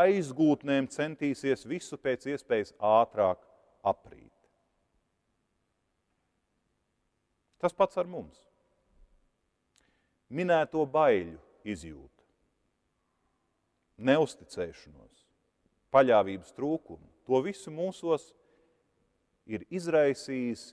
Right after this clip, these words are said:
ilgstošs bats, mīlestības un cilvēcības bats.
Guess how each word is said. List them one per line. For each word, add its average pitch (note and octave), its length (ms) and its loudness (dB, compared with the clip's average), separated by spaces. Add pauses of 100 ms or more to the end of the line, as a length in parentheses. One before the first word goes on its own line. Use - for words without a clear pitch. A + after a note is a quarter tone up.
ilgstošs F#3+ 920 -8 (680)
bats, C#3 520 -6 (1900)
mīlestības C3+ 880 -6 (840)
un F2+ 120 -20
cilvēcības E2 1040 -10 (260)
bats. - 380 -8